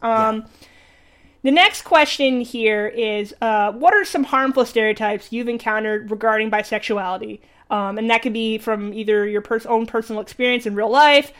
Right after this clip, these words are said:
Speaker 1: on T V, in video games, because we are a gaming podcast, and there are definitely games that have bi characters in it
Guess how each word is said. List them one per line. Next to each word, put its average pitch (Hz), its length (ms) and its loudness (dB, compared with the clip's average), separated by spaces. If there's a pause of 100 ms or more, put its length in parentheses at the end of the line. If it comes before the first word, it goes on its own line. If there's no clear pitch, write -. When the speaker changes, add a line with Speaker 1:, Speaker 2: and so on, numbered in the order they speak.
(260)
Speaker 1:
on 214 220 2
T 208 300 -8
V, 294 420 2
in 220 240 -2
video 285 300 4
games, 247 600 4
because 220 360 0
we 208 160 -8
are 240 600 6 (400)
a 254 60 2
gaming 254 340 4
podcast, 262 840 2
and 233 240 2
there 233 80 4
are 233 40 4
definitely 247 440 0
games 262 400 0
that - 140 -8
have 240 580 4
bi 233 180 6
characters 294 560 -2
in 233 160 2
it 233 260 0